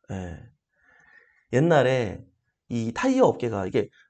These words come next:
도매가는 그게 오십 프로 가격에 살 수 있다네요. 예, 우리가 이제 사는 가격이 거의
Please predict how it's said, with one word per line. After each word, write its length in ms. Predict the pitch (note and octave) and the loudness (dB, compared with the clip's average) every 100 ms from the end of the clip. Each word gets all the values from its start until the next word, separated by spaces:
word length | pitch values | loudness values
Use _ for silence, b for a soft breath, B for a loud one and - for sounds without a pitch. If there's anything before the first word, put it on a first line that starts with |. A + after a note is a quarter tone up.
| - | 0
도매가는 540 | D3 B3+ C#4 A3+ A3 | 4 6 6 2 2
그게 360 | D3 F3 F#3+ A2+ | 2 2 2 2
오십 300 | A2 D#3 D4+ | 2 2 2
프로 140 | E4 | 0
가격에 320 | D4+ A3+ F#3+ E3 | 2 2 2 0
살 120 | D3 | -4
수 120 | - | -6
있다네요. 480 | G2 F#2 F2 F#2+ G3 _ _ _ _ _ - | -8 -8 -10 -12 -14 _ _ _ _ _ -8
예, 180 | G2+ F#2+ | -6 -4
우리가 260 | C3+ G3 | 2 2
이제 80 | E3+ | 2
사는 340 | E3 B3+ D#4 | 2 0 2
가격이 380 | C#4+ G#3 F3 E3 | 2 2 2 -2
거의 460 | E3 B2 E3 F#3+ - | 0 4 4 2 -2